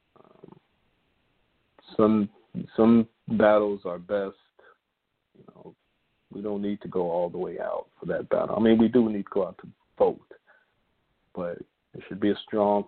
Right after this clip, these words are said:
focus for that battle on a more local level. So whatever energy that you are putting towards trying to vote him out the White House,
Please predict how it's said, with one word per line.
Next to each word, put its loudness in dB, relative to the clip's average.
focus 0
for -8
that -8
battle 0
on -8
a -6
more -6
local -2
level. -10
So -6
whatever 6
energy -4
that -12
you -6
are -14
putting -2
towards 2
trying 2
to -8
vote 0
him -2
out 2
the -14
White -2
House, -14